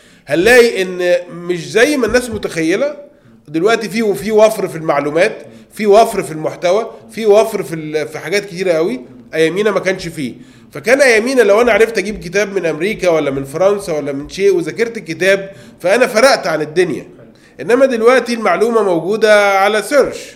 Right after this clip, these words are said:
على بحث. فبناء عليه اصبحت التنافسيه للشباب دلوقتي عاليه جدا عكس ما هم متخيلين، لان المعلومه متوفره للجميع، الاداه متوفره للجميع،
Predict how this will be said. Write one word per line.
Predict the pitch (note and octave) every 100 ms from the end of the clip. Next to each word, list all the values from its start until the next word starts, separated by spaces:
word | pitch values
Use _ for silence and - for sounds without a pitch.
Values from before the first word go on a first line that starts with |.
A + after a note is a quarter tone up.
| _ -
على | C#3 E3+
بحث. | G3 A#3 - - - - _ - - - _ _
فبناء | C#3+ D3 G3 D4+ C4+
عليه | F3+ F3+ G#3+ A3
اصبحت | F3 F#3+ C4 G#3
التنافسيه | G#3 F3+ E3 D#3+ - F#3 C3+ E3 -
للشباب | C3+ C3+ D3+ G#3+ A3
دلوقتي | D#3 C#3 D3 B2+ D#3 E3 - _ - -
عاليه | F3+ C#4+ A3
جدا | E3 C4+ G3+ D#3
عكس | F#3+ - F#3+
ما | F3
هم | A#3 G#3
متخيلين، | E3+ C#3+ C#3+ C3+ E3 A#3 - - - _
لان | B2 D#3+ F#3+
المعلومه | F#3+ F#3+ F#3 B3 A#3
متوفره | G3+ F3+ E3 G3+ G#3
للجميع، | D#3+ C#3+ D#3 F#3+ - - - -
الاداه | E3 E3+ F3+ A#3+
متوفره | B3+ A3+ F3+ D#3+ G3+ G#3
للجميع، | E3+ D3 D3 F3 F#3